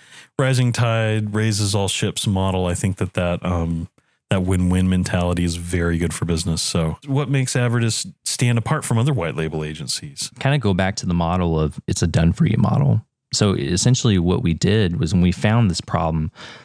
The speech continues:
Speaker 2: a lot of problems were laid out. We, most agencies have outsourced of some capacity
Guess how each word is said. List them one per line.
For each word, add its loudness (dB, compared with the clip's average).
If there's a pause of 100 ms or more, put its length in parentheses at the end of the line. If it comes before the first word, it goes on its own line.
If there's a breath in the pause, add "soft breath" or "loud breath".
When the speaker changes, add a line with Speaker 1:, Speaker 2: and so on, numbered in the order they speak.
(120)
Speaker 2:
a -2
lot 0
of -2
problems 0
were 0
laid 2
out. 0
We, -2
most 2
agencies 0
have 0
outsourced -4
of -6
some 0
capacity 0